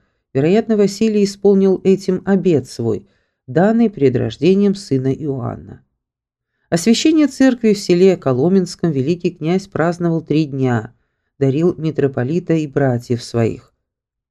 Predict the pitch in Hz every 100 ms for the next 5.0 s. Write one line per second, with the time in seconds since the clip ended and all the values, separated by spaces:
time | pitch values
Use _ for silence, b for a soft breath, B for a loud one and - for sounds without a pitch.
0 | _ _ - 277 220 123 113 - - _
1 | _ _ _ - 208 339 339 294 269 302
2 | 311 - 285 262 - 208 220 202 254 254
3 | 233 - 214 185 143 170 208 208 - 190
4 | 202 214 160 175 170 - 170 160 151